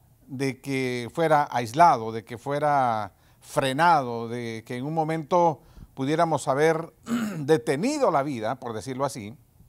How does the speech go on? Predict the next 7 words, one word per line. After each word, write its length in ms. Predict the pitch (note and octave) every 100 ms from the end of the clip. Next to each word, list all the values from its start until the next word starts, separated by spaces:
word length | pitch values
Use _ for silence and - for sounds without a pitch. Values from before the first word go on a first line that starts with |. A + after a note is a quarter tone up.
| _ - - _ - - _ _ _ _ - _ _ _ _ _ - _ _ _ _ - _ - -
¿Qué 220 | A#3 A#3+
yo 120 | A#3+
aprendí 640 | A#3 A3+ F#3+ E3+ D#3+ A3
durante 840 | F3 C#3+ C3 A#2+ C3 B2+ B2 A#2+ A#2
todo 300 | - E3+ D#3+
este 300 | D#3 D#3 C3
tiempo? 640 | A#2+ F3 F#3 C#3 G2 -